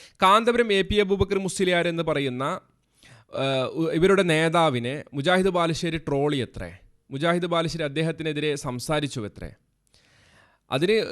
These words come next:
കൃത്യമായ കാരണം നമുക്കെല്ലാവർക്കും അറിയാം. എ പി സമസ്താലയത്തിലുള്ള കിണറുള്ള തവളകളെ പോലെ കഴിയുന്ന എ പി സമസ്തക്കാർക്കൊന്നും തിരിഞ്ഞില്ല എങ്കിലും മറ്റുള്ളവർക്കൊക്കെ വളരെ കൃത്യമായി കാര്യങ്ങൾ അറിയാം. അത് ഇ കെ സമസ്ത ആയിക്കോട്ടെ, ദക്ഷിണ ആയിക്കോട്ടെ, അതായത് എ പി സമസ്തയല്ലാത്ത എല്ലാവർക്കും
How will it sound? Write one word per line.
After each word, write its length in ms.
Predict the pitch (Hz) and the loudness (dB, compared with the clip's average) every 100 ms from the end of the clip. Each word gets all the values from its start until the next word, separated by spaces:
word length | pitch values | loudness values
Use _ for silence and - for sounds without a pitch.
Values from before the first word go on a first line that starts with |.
| - | -6
കൃത്യമായ 400 | 220 - 226 220 | -4 0 2 2
കാരണം 420 | 214 214 202 208 202 | 4 4 4 2 0
നമുക്കെല്ലാവർക്കും 1040 | 202 202 208 190 196 202 202 214 202 208 | -2 0 2 6 6 8 6 4 0 0
അറിയാം. 320 | 190 160 101 - - | 0 0 -2 -6 -6
എ 120 | 139 156 | -2 4
പി 180 | - | 2
സമസ്താലയത്തിലുള്ള 920 | 185 190 175 - 175 170 165 165 160 147 | 2 -6 -6 -2 0 0 -2 -4 -4 -4
കിണറുള്ള 380 | 147 160 180 175 170 | -2 -2 -2 -2 -2
തവളകളെ 380 | 156 160 165 | 0 0 -2
പോലെ 260 | 160 170 160 160 | -2 -2 -2 -2
കഴിയുന്ന 340 | 147 147 156 | -4 -4 -2
എ 140 | 151 | -2
പി 160 | 156 185 | -2 -4
സമസ്തക്കാർക്കൊന്നും 880 | 185 180 170 180 175 165 165 165 170 | -4 -6 -6 -8 -4 -4 -4 -6 -4
തിരിഞ്ഞില്ല 400 | 165 156 160 151 147 | -4 -4 -2 -2 -2
എങ്കിലും 360 | 135 127 156 139 | -2 -4 -6 -6
മറ്റുള്ളവർക്കൊക്കെ 760 | 147 - 180 175 170 170 165 | -8 -4 -2 -2 -2 -6 -4
വളരെ 340 | 165 147 156 170 | -2 0 0 -2
കൃത്യമായി 720 | 170 143 - 156 151 147 160 160 | -4 -8 -6 -6 -4 -4 -6 -4
കാര്യങ്ങൾ 420 | 139 139 147 139 | -2 -2 -4 -4
അറിയാം. 240 | 127 110 95 | -4 -6 -6
അത് 120 | 120 | -6
ഇ 240 | 135 139 135 151 | -4 -4 -6 -6
കെ 100 | 151 | -6
സമസ്ത 260 | 143 131 135 | -6 -8 -6
ആയിക്കോട്ടെ, 360 | 123 123 127 139 | -6 -6 -6 -4
ദക്ഷിണ 340 | 127 - 147 | -6 -8 -8
ആയിക്കോട്ടെ, 480 | 135 127 131 123 139 - _ _ 107 | -8 -8 -8 -6 -8 -8 _ _ -2
അതായത് 260 | 127 170 | 0 2
എ 100 | 165 | 2
പി 140 | 170 208 | 4 2
സമസ്തയല്ലാത്ത 640 | 196 180 170 143 143 139 | 2 -4 -4 -4 -4 -4
എല്ലാവർക്കും 640 | 135 143 143 147 143 156 | -2 0 0 -2 -6 -6